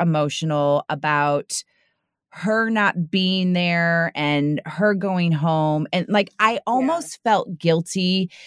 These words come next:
Speaker 1: that I wasn't giving the youngest one, I mean, I was giving her obviously all the attention, but I was feeling bad because I was, like, worried about her big sister and,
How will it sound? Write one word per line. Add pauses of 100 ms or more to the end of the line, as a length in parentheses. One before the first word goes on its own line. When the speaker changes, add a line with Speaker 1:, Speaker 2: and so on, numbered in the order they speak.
(180)
Speaker 1:
that
I
wasn't
giving (280)
the
youngest
one,
I
mean,
I
was
giving
her
obviously
all
the
attention,
but
I
was
feeling
bad
because
I
was,
like,
worried
about
her
big
sister
and,